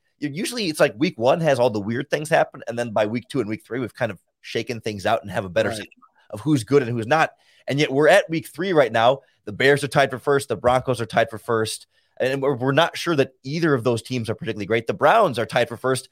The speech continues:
Speaker 1: without Deshaun Watson. I mean, it's, it's been such a weird first three weeks of the season, and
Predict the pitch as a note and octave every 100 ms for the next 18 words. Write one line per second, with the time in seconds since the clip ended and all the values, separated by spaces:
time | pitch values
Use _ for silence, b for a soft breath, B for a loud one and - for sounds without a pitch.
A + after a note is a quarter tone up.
0 | b b C#3 F3 - C#3+ F3 D#3+ C#3+ G3
1 | G#3 A2 A#2+ C#3 - F#3 - - F3 -
2 | F#3 F3+ A2+ F2+ F2 F#2+ E3+ G3 C#3 G2+
3 | - C3+ A#2+ - B2+ A#2+ A#2+ G2 G2+ A#2+
4 | A#2 b b b - B2